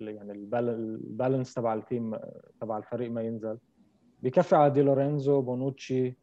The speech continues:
أتشيربي، آه، آه، آه، ممكن إميرسون، ممكن إميرسون، لأنه شفنا سبيناتزولا أوقات كتير بالدقيقة ستين سبعين عم تلاقيه بلش يتعب. آه،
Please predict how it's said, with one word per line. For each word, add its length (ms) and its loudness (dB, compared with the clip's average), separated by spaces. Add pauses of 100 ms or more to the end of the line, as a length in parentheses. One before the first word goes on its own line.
أتشيربي، 680 4
آه، 80 -4 (840)
آه، 680 -4
آه، 20 -6
ممكن 500 6
إميرسون، 560 2 (300)
ممكن 320 0
إميرسون، 460 -2 (140)
لأنه 200 2
شفنا 300 -2
سبيناتزولا 680 6
أوقات 240 2
كتير 260 0
بالدقيقة 360 0
ستين 380 0
سبعين 340 2
عم 100 0
تلاقيه 260 0
بلش 360 0
يتعب. 300 -6 (760)
آه، 680 -6